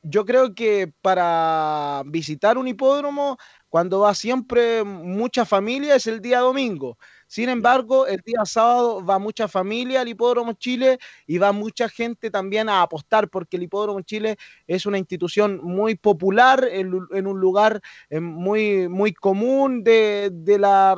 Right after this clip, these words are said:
región metropolitana, que es la Avenida Independencia, y además que muchos trabajadores que terminan su jornada laboral el día sábado, recordar que prácticamente la mayoría de los trabajos en Santiago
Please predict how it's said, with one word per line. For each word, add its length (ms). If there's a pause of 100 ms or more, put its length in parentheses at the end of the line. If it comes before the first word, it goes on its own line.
(140)
región 360
metropolitana, 840
que 140
es 120
la 120
Avenida 360 (260)
Independencia, 920
y 140
además 420
que 240 (300)
muchos 400
trabajadores 720
que 500
terminan 400
su 120
jornada 420
laboral 400
el 160
día 180
sábado, 380
recordar 540 (320)
que 100
prácticamente 840
la 120
mayoría 380
de 40
los 140
trabajos 560 (320)
en 160
Santiago 760